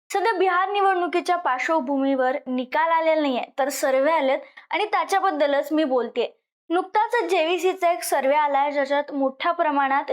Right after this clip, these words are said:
ज्यामुळे चर्चा होत्या, त्या सर्व्हेबद्दलच, बिहारच्या निवडणुकीबद्दल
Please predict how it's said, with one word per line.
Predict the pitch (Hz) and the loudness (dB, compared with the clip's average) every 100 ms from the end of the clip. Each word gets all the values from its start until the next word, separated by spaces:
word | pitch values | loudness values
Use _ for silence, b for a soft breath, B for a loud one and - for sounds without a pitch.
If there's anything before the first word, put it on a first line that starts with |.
| 254 | -2
ज्यामुळे | 254 254 269 | -2 0 -2
चर्चा | 285 277 247 285 | -2 -2 -2 0
होत्या, | 247 - 214 - _ _ _ | -2 -2 -8 -8 _ _ _
त्या | 247 | -4
सर्व्हेबद्दलच, | 254 262 233 277 294 262 302 311 330 b b - | -2 -2 0 0 0 0 0 0 -2 b b -4
बिहारच्या | 294 359 381 381 | 0 2 2 0
निवडणुकीबद्दल | 415 320 262 254 254 302 311 277 | 0 2 0 -2 -4 -2 -2 0